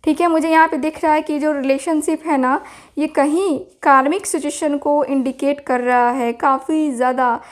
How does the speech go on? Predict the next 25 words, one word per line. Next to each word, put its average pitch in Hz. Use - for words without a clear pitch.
ये 285
जो 320
पर्सन 294
है 330
यहाँ 269
पे 302
आपको 285
बहुत 247
दुख 262
दे 277
चुके 277
हैं। 285
अब 294
जो 349
है 294
आपकी 277
फीलिंग्स 269
ऐसी 262
हैं 277
कि 277
ये 269
पर्सन 262
जो 269
है 247
ना, 269